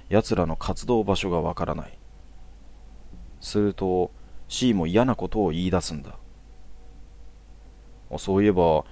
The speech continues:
俺の知り合いにオカ犬がいるんだけど、そいつも最近見ないな。」ますます嫌な予感が強くなる俺。正直、関わり合いになりたくなかったんだけど、このままってのも気分が悪いので、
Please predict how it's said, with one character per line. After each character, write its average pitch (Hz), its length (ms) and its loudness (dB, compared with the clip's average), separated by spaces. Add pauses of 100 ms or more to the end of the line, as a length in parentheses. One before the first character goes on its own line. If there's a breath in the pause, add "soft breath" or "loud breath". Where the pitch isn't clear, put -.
(260 loud breath)
俺 98 180 4
の 120 120 0
知 117 160 -4
り 120 120 4
合 113 60 6
い 110 60 4
に 104 80 2
オ 90 120 2
カ 117 140 0
犬 120 200 0
が 117 100 6
い 110 60 6
る 117 100 2
ん 107 80 2
だ 92 100 2
け 85 80 -2
ど、 73 360 0
そ - 180 -4
い 92 40 0
つ 110 80 -6
も 104 80 0
最 92 180 0
近 85 160 -2
見 90 140 0
な 92 140 2
い 67 60 -4
な。」 50 320 -6 (1900)
ま 90 200 2
す 120 240 2
ま 107 140 2
す 98 200 -6
嫌 95 200 4
な 87 100 2
予 80 180 0
感 90 260 -4
が 82 120 0
強 98 300 -2
く 80 160 -8
な 80 120 0
る 78 220 -6
俺。 - 240 -10 (1400)
正 - 180 -2
直、 104 500 0
関 117 300 0
わ 120 60 4
り 120 140 4
合 117 60 6
い 110 40 4
に 110 100 2
な 104 120 4
り 104 60 0
た 117 100 0
く 95 80 -2
な 101 80 2
か 104 80 -2
っ - 80 -4
た 95 100 -2
ん 90 80 0
だ 85 80 0
け - 80 -6
ど、 80 300 -2 (420 soft breath)
こ 95 140 0
の 113 100 4
ま 123 140 2
ま 120 120 2
っ - 60 -2
て - 220 0
の 92 100 2
も 90 160 0
気 - 140 -4
分 104 180 2
が 90 140 2
悪 90 220 4
い 90 40 0
の 87 100 -2
で、 78 280 0